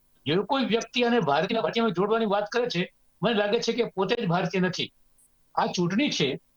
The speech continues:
ચૂંટણીની અંદર મતભેદો હોય, વિચારધારાત્મક મતભેદો હોય, એમાં કોઈ ભારતીય થઈ જાય ને કોઈ અભારતીય થઈ જાય, આ જે સૂચન છે કે આ જે વિચાર છે, આ વિચાર જ બોગસ છે,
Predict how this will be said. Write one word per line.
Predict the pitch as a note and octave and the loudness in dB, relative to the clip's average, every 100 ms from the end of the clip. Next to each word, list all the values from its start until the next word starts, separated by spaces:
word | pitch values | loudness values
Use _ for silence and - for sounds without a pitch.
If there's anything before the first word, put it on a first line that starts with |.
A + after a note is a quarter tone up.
| _ - | _ -4
ચૂંટણીની | G3 G#3+ C4 B3+ B3+ | 0 2 2 2 2
અંદર | A3 B3 B3 | 2 0 2
મતભેદો | E3+ C#3+ F#3 C4 | 0 0 0 0
હોય, | A#3+ - - - _ - | -2 -2 -2 -6 _ -6
વિચારધારાત્મક | D3+ B3 B3 D#3+ G3 C4 - D4 | -2 -2 0 0 0 -2 -2 0
મતભેદો | B3+ G#3+ F#3+ F#3+ | 0 0 0 2
હોય, | E3 B2+ - _ - - D#3+ | 0 -2 -4 _ -20 -8 -4
એમાં | G3+ C4+ | -2 -2
કોઈ | - G#3+ C4 | 0 -2 0
ભારતીય | F3 D#3+ E3+ B3+ | 0 0 -2 -2
થઈ | A#3 B3+ | 0 0
જાય | C4 | 0
ને | C4 | 0
કોઈ | B3+ | 0
અભારતીય | G#3 B3 F#3+ A#3+ B3+ | 0 0 -2 -2 -4
થઈ | C4 B3+ | -4 -2
જાય, | E3+ D#3 E3+ _ _ _ - | 0 -2 -4 _ _ _ -2
આ | F#3+ | 0
જે | B3+ D4 | 0 -2
સૂચન | - G#3+ F3 C#4+ | -2 -2 0 0
છે | A#3+ E3 E3 | 0 0 0
કે | E3+ | 0
આ | G#3 | 0
જે | A3 | 0
વિચાર | A3 A#3+ C4 C4 | 0 0 0 -2
છે, | C4 D#3 E3 _ _ - | -2 -2 -4 _ _ -4
આ | D3 | -2
વિચાર | E3 F#3+ A3 | -2 -2 -2
જ | D4 | 0
બોગસ | G#3+ G#3 D#3+ D#3+ - | 0 2 2 0 0
છે, | B3+ | -2